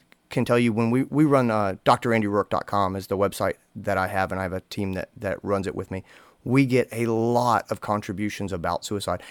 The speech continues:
and we turn the vast majority of them away. I think that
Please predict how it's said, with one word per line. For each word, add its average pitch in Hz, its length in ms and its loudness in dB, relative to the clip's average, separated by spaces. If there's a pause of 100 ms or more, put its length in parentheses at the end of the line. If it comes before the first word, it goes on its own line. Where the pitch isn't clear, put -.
(100)
and 135 100 4
we 208 140 4
turn 131 380 2
the 110 80 -2
vast 117 420 2
majority 107 500 0
of 92 200 -2
them 95 140 -2
away. 87 600 -2 (500)
I 107 140 -2
think 123 420 0
that 98 380 0